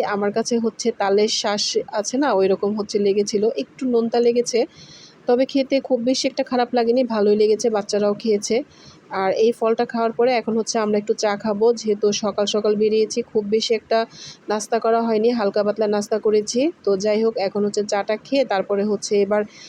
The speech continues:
ষাট গম্বুজ মসজিদের ভিতরে আমরা এন্ট্রি নিব। আর এখানে কিন্তু এন্ট্রি ফি লেগেছে per person ষাট টাকা করে। তারপরে হচ্ছে এখন এই যে পুরো হচ্ছে এরিয়াটা আমরা ঘুরে ঘুরে দেখব। বিশ্বাস করো, আমি তো ভাবতেই পারতেছিলাম না যে আমরা ষাট গম্বুজ মসজিদে আসছি। সেই ছোটোবেলায় হচ্ছে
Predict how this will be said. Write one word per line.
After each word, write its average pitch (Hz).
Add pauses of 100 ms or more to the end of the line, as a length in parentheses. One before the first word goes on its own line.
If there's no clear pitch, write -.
(140)
ষাট 220
গম্বুজ 226
মসজিদের 208
ভিতরে 208
আমরা 202
এন্ট্রি 202
নিব। 202 (160)
আর 190
এখানে 214
কিন্তু 220
এন্ট্রি 208
ফি 220
লেগেছে 208
per 202
person 208
ষাট 190
টাকা 202
করে। 208 (760)
তারপরে 254
হচ্ছে 269
এখন 247
এই 240
যে 233
পুরো 233
হচ্ছে 240
এরিয়াটা 220
আমরা 220
ঘুরে 220
ঘুরে 214
দেখব। 208
বিশ্বাস 220
করো, 190
আমি 196
তো 233
ভাবতেই 214
পারতেছিলাম 220
না 214
যে 208
আমরা 196
ষাট 202
গম্বুজ 214
মসজিদে 208
আসছি। 202 (580)
সেই 262
ছোটোবেলায় 254
হচ্ছে 247